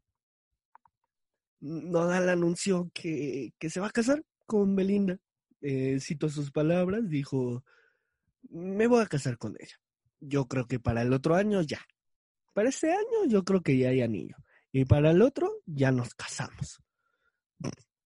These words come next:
O sea, y Belinda ni sus luces, ¿sabes? Belinda ahí tras bambalinas, eh, sin saber nada de lo que está diciendo Nodal. Pobre Belinda, pura relación apresurada.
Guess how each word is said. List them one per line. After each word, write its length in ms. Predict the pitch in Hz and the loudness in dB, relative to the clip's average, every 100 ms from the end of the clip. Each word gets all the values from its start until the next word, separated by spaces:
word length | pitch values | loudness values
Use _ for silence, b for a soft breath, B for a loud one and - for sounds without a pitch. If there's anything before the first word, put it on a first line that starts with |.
| _ _ _ _ _ _ _ _ | _ _ _ _ _ _ _ _
O 160 | 151 151 | 0 2
sea, 240 | 143 139 | 4 4
y 100 | 139 | 6
Belinda 440 | 151 156 165 180 202 | 6 6 6 6 6
ni 160 | 190 | 4
sus 280 | 139 117 117 | 2 0 -2
luces, 340 | 127 127 117 110 | -2 -2 -4 -6
¿sabes? 280 | 123 143 156 | -4 -4 -2
Belinda 460 | 120 127 147 175 | -2 -2 0 0
ahí 500 | 180 147 151 160 165 b b b _ - | 0 -2 -2 -4 -6 b b b _ -4
tras 260 | 135 131 | 0 2
bambalinas, 1040 | 131 120 120 120 123 156 180 240 330 - - | 2 4 4 2 2 2 2 2 -2 -8 -12
eh, 320 | 123 113 117 | -8 -6 -6
sin 240 | - 135 | -4 -4
saber 340 | 135 127 139 151 | -2 -2 -2 0
nada 260 | 147 156 | -2 -2
de 80 | 170 | -2
lo 140 | 123 117 | -2 -4
que 100 | 123 | -6
está 180 | - | -6
diciendo 400 | 135 147 143 120 | -6 -4 -6 -6
Nodal. 400 | 123 117 113 143 b b b b _ _ _ _ _ _ - 147 131 | -4 -4 -4 -6 b b b b _ _ _ _ _ _ -20 -20 -4
Pobre 340 | 156 190 226 | 2 2 2
Belinda, 520 | 185 147 180 214 196 123 | -4 0 0 0 0 -2
pura 320 | 131 185 208 | -2 -2 -2
relación 920 | 196 151 127 120 160 180 202 202 175 b b - | -2 -4 -6 -6 -4 -2 0 0 -2 b b -18
apresurada. 920 | 120 131 - 123 127 170 208 180 151 | -10 -8 -8 -6 -4 -2 -2 -4 -8